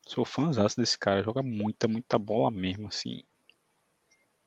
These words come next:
Acima da média total. Esse aí você, quando ele estreou, eu disse, "Pronto, esse aí, né,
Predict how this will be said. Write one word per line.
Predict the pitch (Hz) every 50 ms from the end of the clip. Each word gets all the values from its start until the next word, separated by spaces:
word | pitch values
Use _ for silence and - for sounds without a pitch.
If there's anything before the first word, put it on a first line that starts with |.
| _ _ _ _ - - _
Acima | - - - - - 131 139 139
da | 139 131 117
média | 107 101 104 110 117 127 123 120 113
total. | - - - 127 - _ - 98 90 - 101 98
Esse | 107 - - - 127
aí | 110 110 117
você, | 127 - - - 143 131 120 117 117 120 _ _ _ _ _ _ _ _ _ _ _ _ _ -
quando | - 135
ele | 156 196
estreou, | - - - - 220 220 175 143 151
eu | 175 180
disse, | - - -
"Pronto, | - - 123 101 92 - -
esse | 123 - - -
aí, | 127 127 131 147
né, | 160 156 151 156 143 127 120